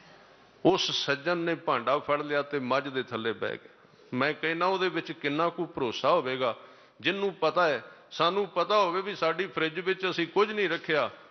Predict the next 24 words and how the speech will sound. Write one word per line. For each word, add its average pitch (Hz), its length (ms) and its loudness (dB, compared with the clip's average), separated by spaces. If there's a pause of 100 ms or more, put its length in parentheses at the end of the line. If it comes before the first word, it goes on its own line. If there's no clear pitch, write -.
ਤੇ 151 80 2
ਗੁਰੂ 156 300 -2
ਕਵੇ, 185 320 2
"ਖੋਲ, 190 320 2
ਇਹਦੇ 185 160 0
ਵਿੱਚ 170 180 -2
ਸਾਰਾ 143 280 4
ਕੁਝ 160 240 -4
ਪਿਆ 151 300 2
ਹੈ।" 139 160 -2 (1700)
ਕਿੰਨੇ 156 260 0
ਕੁ 180 140 -4
ਲੋਕਾਂ 151 320 2
ਦਾ 147 100 4
ਮਨ 131 220 0
ਪੱਕਾ 127 300 -2
ਹੋਵੇਗਾ 120 320 0
ਵੀ 123 120 -8
ਜ਼ਰੂਰ 123 360 -4
ਗੁਰੂ 120 260 -2
ਨੇ 120 160 0
ਕਿਹਾ 120 280 0
ਤੇ 113 160 -8
ਪਿਆ? - 260 -8